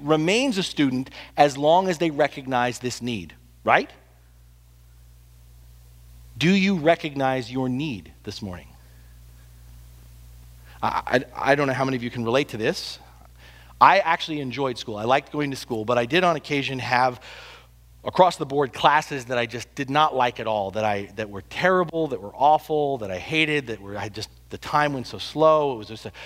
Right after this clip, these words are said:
a complete waste of my time. I didn't learn a thing. Now, if I'm completely honest with you, as I reflect back on those particular classes, in some cases, it was because I had a bad teacher.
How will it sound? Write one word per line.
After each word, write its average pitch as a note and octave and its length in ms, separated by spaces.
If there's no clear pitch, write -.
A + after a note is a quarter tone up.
a - 40
complete F3+ 320
waste F3+ 220
of D#3 60
my C#3+ 140
time. C#3+ 300
I B2+ 40
didn't C3+ 260
learn B2 140
a A2 40
thing. F2+ 340
Now, B2+ 220
if C3 100
I'm D#3 100
completely F3+ 420
honest F3+ 280
with B2 140
you, B2 120
as A#2 100
I A#2+ 40
reflect A#2 440
back C#3 320
on B2 300
those G#2 220
particular G2+ 460
classes, G2 500
in B3 200
some F#3 280
cases, C#3+ 500
it E3 120
was D3 120
because C#3+ 240
I C3+ 60
had B2 140
a A2+ 40
bad A2+ 340
teacher. G2 360